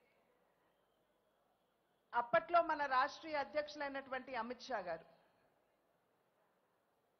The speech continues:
వారు మన రాష్ట్రానికి వచ్చినటువంటి సందర్భంలో మనలో చాలా మంది, నేను సైతం అమిత్ షా గారి దగ్గరికి వెళ్ళి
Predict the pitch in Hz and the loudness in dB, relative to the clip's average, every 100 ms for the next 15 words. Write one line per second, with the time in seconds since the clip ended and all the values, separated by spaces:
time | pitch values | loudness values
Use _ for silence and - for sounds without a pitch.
0 | _ 196 240 311 320 311 294 262 269 294 | _ 4 6 6 2 0 2 4 2 0
1 | 311 302 277 254 262 294 294 277 269 233 | -4 -4 -2 -4 -4 -6 -6 -6 -6 -8
2 | 233 262 233 254 247 247 190 226 - - | -6 -6 -4 -6 -4 -2 -2 -6 -16 -20
3 | _ _ _ _ _ _ _ _ _ _ | _ _ _ _ _ _ _ _ _ _
4 | _ _ _ - 220 254 330 359 359 359 | _ _ _ -8 0 2 2 2 2 2
5 | 285 302 302 277 254 202 - _ _ _ | 0 0 -2 -4 -8 -14 -20 _ _ _
6 | _ _ _ _ _ _ _ _ _ _ | _ _ _ _ _ _ _ _ _ _
7 | _ _ _ _ _ _ _ _ 214 220 | _ _ _ _ _ _ _ _ -10 -4
8 | 269 285 269 240 233 220 - - - _ | -4 -4 -4 -6 -4 -8 -8 -16 -20 _
9 | _ _ _ _ _ _ _ _ _ _ | _ _ _ _ _ _ _ _ _ _
10 | _ _ _ _ - 226 311 339 349 320 | _ _ _ _ -6 -4 -4 -4 -2 -2
11 | 311 302 277 294 285 277 269 294 254 240 | -2 -4 -6 -8 -6 -4 -4 -8 -10 -12